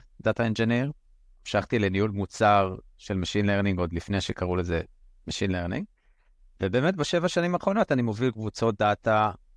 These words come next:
אה, בעולמות של בי טו סי, בי טו בי, על כל שרשרת הערך של הדאטה, מאיפה שהוא נמצא, עד לשלב שאנחנו מקבלים, אה, או עוזרים לקבל החלטות איתו, או לייצר, אה, המלצות,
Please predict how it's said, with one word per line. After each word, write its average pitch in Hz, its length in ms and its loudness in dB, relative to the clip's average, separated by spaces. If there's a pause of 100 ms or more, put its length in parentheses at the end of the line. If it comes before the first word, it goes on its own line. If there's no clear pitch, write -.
(160)
אה, 92 400 -2
בעולמות 98 400 2
של 92 100 -2
בי 87 140 -2
טו 92 120 -8
סי, 92 180 -4
בי 90 120 -2
טו 104 160 -2
בי, 180 260 4 (420)
על 92 120 -4
כל 131 220 0
שרשרת 101 600 0
הערך 87 300 -2
של 85 200 -4
הדאטה, 87 520 -2 (920)
מאיפה 107 340 -2
שהוא 95 280 -2
נמצא, 92 440 0 (600)
עד 104 200 0
לשלב 98 480 2
שאנחנו 95 420 -2
מקבלים, 87 540 -2 (380)
אה, 85 280 0 (120)
או 98 220 0
עוזרים 92 560 0
לקבל 90 580 -2 (340)
החלטות 104 460 0
איתו, 135 380 0
או 101 80 -2
לייצר, 98 580 0
אה, 101 80 2 (560)
המלצות, 98 760 -2